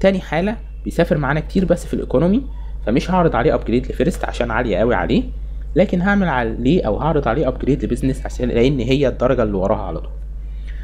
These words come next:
تالت واحد مش بيسافر معانا كتير وهو في البيزنس، فبالتالي مش هعرض عليه حاجة فيرست، ومش هينفع أعرض عليه بيزنس لأن هو فيها. آخر حاجة واحد مش بيسافر معانا كتير وفي الإيكونومي،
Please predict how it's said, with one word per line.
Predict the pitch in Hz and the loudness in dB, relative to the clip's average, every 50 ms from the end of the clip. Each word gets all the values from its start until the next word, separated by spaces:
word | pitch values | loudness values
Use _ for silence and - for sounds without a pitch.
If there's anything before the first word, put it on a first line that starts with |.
| - - - | -8 -8 -2
تالت | - 247 254 226 220 - | 2 4 4 4 4 2
واحد | 165 160 - 110 - 117 | 2 0 0 -4 -4 -2
مش | 139 - - | -2 -2 -2
بيسافر | - 170 - - 196 - - | -2 -4 0 2 0 0 2
معانا | 185 175 165 170 - | -2 0 0 0 -2
كتير | - - - 175 190 - - - - - - - - - - - - - | -2 -2 0 -2 -2 -2 -4 -8 -8 -8 -8 -8 -8 -8 -8 -8 -4 0
وهو | 107 135 165 175 | 2 4 4 4
في | - - 117 | 4 2 -2
البيزنس، | 107 117 147 165 175 185 247 - - - - - - - - - - - - - - | 2 2 2 2 2 -2 -2 -2 -6 -10 -10 -10 -10 -10 -10 -10 -10 -10 -10 -8 0
فبالتالي | - 110 - - - - 151 143 110 87 87 - - | 0 0 0 0 0 4 4 4 4 2 -2 -6 -8
مش | 104 110 - - | -8 -6 -2 0
هعرض | 156 156 147 120 110 | 0 2 2 0 -2
عليه | 95 104 113 | -2 -2 -2
حاجة | 117 - 117 123 139 - 262 254 - - - - - - - - - | -2 -2 -2 -2 0 0 -4 -4 -4 -8 -10 -8 -8 -8 -8 -8 -6
فيرست، | - - 147 196 269 262 - - - - | 2 2 4 4 4 -2 -4 -10 -10 -6
ومش | 120 139 208 - 233 | -4 -4 -2 0 0
هينفع | 220 226 - 220 | 0 0 2 2
أعرض | 185 180 170 151 | 2 2 2 0
عليه | 131 123 143 | 0 0 0
بيزنس | 151 165 185 214 208 - - | 0 2 0 0 0 -2 -2
لأن | 110 127 147 143 | -2 0 0 0
هو | 139 110 | 0 -2
فيها. | - - - 80 82 - - - - - - - - - - - - - - 202 | -2 -2 -6 -6 -6 -6 -6 -6 -8 -6 -6 -6 -6 -6 -8 -6 -6 -4 -2 0
آخر | 214 220 190 | 2 2 2
حاجة | - - 139 117 113 | 2 2 0 2 2
واحد | 156 196 214 196 | 2 2 2 0
مش | 180 - - | 0 0 -2
بيسافر | 139 143 - 165 156 147 131 | -4 0 0 0 0 0 -2
معانا | 123 120 131 135 | 0 2 0 0
كتير | 131 - - 170 208 214 | 0 -2 -2 0 0 0
وفي | 151 - - | 2 2 2
الإيكونومي، | 170 147 107 - - 160 180 196 220 269 | 0 0 0 -2 -2 0 0 2 2 0